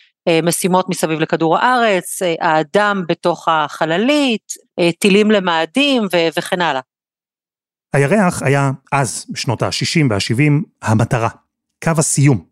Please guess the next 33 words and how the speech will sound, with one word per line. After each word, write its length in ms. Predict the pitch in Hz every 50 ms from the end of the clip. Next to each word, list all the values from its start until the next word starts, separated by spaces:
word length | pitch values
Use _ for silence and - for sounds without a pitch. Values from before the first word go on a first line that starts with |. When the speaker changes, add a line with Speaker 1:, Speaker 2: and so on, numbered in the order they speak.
| _ _
Speaker 2:
במרוץ 440 | 117 104 104 107 104 143 196 202 -
שבמידה 440 | - 156 131 131 135 131 127 170 190
רבה 240 | 208 196 165 175
שינה 320 | 156 - - 135 123 120 135
את 120 | 139 -
העולם, 320 | 147 147 160 196 226 185 - - - - - - _ -
מצוות 520 | 147 135 - - 165 160 160 185 - - -
ארצות 360 | - 131 117 - - 143 - 175
הברית 280 | 123 98 98 101 95
כמעצמה 580 | - - 107 110 113 - - 123 117 123 139 147
המובילה 540 | 139 135 127 107 117 113 110 104 110 127 139 - _ _ -
לפני 400 | 123 117 - - 135 135 139 123
ברית 240 | 113 117 120 113
המועצות. 540 | 127 113 120 117 107 - - 175 127 - - _ - - - - - _
וברגע 360 | - 123 127 147 226 214 247 -
שהמרוץ 500 | - 165 139 131 123 120 151 - - 139
נגמר, 380 | 120 104 120 147 165 151 135 151 139 - - _ _ _ _ _ -
הירח, 500 | 127 135 135 156 196 208 165 - - - _
כן, 180 | - 185 147 101 - - _ -
נשאר 360 | 131 131 117 - 233 180 147
שם, 180 | - - 104 80 - _ -
למעלה, 340 | 120 117 139 147 131 95 80 - _ _ _ _ _ _
עם 100 | 139 113
כל 140 | - 143 127
מיני 200 | 127 123 123 117
שאריות 520 | - - 127 117 110 110 123 151 151 -
שנשארו 500 | - 120 101 107 - - 123 107 120 120
עליו. 200 | 120 147 143 101 - - - - - - - _ _ -
אבל 140 | 120 135 143
במשך 400 | 135 139 185 254 - - 202 -
שנים 380 | - 147 147 190 220 220 220 -
הוא 200 | - 165 143 139
לא 160 | 147 151 170